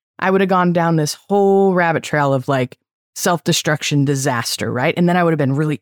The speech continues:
angry at her and just, like, doing all this vengeful stuff in my brain. And, right, like, yeah, I would not have been sending the fruit of the spirit love to her, okay? So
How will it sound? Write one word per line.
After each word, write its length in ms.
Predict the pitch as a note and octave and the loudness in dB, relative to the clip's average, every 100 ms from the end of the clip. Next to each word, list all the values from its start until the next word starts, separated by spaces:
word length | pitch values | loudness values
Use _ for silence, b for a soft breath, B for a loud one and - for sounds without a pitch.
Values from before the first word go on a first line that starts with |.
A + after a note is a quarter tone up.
| - | -2
angry 460 | G3+ B3 A#3+ B3+ | 2 4 4 2
at 80 | G#3+ | 2
her 680 | - A#3 A3 G#3 G#3 G3 E3+ | 0 0 2 2 2 0 0
and 260 | C#3 C3+ - _ _ - | 2 0 -2 _ _ -2
just, 320 | F#3+ - - - | -2 -2 -8 -2
like, 260 | D#3 C#3+ - D#3+ | -2 -2 -8 -4
doing 260 | F#3 F#3 | 0 2
all 80 | F3 | 2
this 200 | D#3+ D3 | 0 -2
vengeful 440 | D3 D#3 E3 E3+ D#3+ | 0 2 2 2 -2
stuff 320 | - D#3+ F3 | 0 -2 0
in 80 | D3 | 0
my 140 | C3 | 0
brain. 500 | C3 A3 A#3 A3+ G#3+ | 0 0 2 2 2
And, 260 | D#3 D3 D#3+ | 2 0 0
right, 220 | D#3+ - | -2 0
like, 200 | D3 C#3 _ - | -2 -4 _ -8
yeah, 260 | D3+ G#2+ - - | -4 -4 -6 -2
I 80 | |
would 160 | E3 F3 | 0 2
not 220 | F#3+ A3 | 2 2
have 120 | A3+ | 0
been 240 | G3 F3 D#3+ _ _ _ _ | 0 0 0 _ _ _ _
sending 440 | - F3+ F3 E3+ D#3 | -4 0 2 2 0
the 60 | |
fruit 240 | D3+ E3 D#3+ | -2 -2 -2
of 120 | D3+ | -2
the 80 | D#3 | -4
spirit 520 | - - F#3 E3+ - | -4 -2 0 0 0
love 300 | D#3 D#3 - | 0 -2 -4
to 120 | - | -8
her, 300 | A2+ B2 - | -6 -6 -4
okay? 540 | E3+ - A#3+ A#3 A#3 A#3 _ _ | -4 0 0 2 0 -2 _ _
So 300 | - B3+ F#3 | -4 0 0